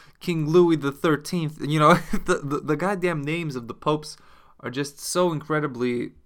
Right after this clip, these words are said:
you know, monotonous. It's just like, you know,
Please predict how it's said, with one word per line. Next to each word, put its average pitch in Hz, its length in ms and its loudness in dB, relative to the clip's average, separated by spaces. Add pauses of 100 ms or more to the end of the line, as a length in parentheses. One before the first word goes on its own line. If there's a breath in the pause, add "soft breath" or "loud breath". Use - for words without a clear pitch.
(120)
you 139 160 -6
know, 117 400 -2
monotonous. 131 1000 0
It's - 180 -8
just 143 160 -8
like, 135 300 -4 (600 soft breath)
you 139 120 -2
know, 131 240 2